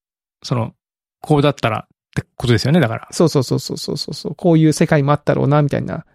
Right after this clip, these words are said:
Speaker 2: ところに行くみたいな。
Speaker 1: うん。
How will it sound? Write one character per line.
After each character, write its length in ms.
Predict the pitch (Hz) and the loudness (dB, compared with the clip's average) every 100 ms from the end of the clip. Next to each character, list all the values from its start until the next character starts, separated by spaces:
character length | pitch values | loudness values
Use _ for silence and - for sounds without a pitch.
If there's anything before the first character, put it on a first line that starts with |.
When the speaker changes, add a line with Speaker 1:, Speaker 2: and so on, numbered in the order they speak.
| - | -8
Speaker 2:
と 120 | 151 | -2
こ 100 | 139 | 0
ろ 60 | |
に 120 | 131 139 | -2 -4
行 100 | - | -2
く 160 | 143 | 0
み 120 | 131 | 0
た 120 | - - | -4 -6
い 60 | |
な。 180 | - - _ _ _ _ _ _ _ _ _ _ _ _ _ | -8 -14 _ _ _ _ _ _ _ _ _ _ _ _ _
Speaker 1:
う 60 | 110 | -2
ん。 280 | 104 98 | 0 -4